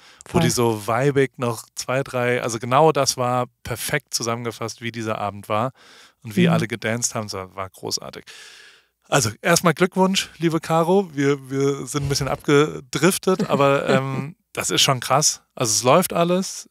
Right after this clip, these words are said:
Speaker 1: es ist nichts eskaliert, es ist, es sind keine, ich hatte ja davor ein bisschen Schiss, dass vielleicht, man sieht ja schon, also hier in L A passiert sehr oft, dass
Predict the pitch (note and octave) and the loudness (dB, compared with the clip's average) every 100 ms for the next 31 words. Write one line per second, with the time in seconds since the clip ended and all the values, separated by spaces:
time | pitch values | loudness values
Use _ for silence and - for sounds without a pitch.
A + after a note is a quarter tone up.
0 | - - B2 C3 D3+ - - C#3 B2 - | -8 -4 -2 0 0 -2 -6 -4 -6 -4
1 | A#2+ D#3 E3+ - B2+ B2 - - _ - | -2 0 0 -2 -4 -2 -2 -2 _ -20
2 | - - A#2+ - C3+ C3+ C3 B2+ B2 _ | -14 -10 -10 -4 0 2 4 2 0 _
3 | _ _ _ _ A#2+ C3+ C#3 C3 - D3+ | _ _ _ _ -2 2 4 4 4 2
4 | E3 - D3 - D#3 D3+ C3+ B2 - A#2+ | 2 0 2 2 2 0 -2 -6 -4 -2
5 | B2+ C#3 - - - _ _ A#2+ A2+ C3+ | -2 -2 -6 -12 -18 _ _ -8 -4 0
6 | A2 - D3 B2+ G2 G2+ G2 G#2+ A2+ F#3+ | 0 0 -2 -4 -6 -10 -12 -6 0 0
7 | - C3+ B2 G#2+ A2+ C3 C3 C3+ B2+ - | 0 -4 -2 -2 0 2 0 -2 -6 -8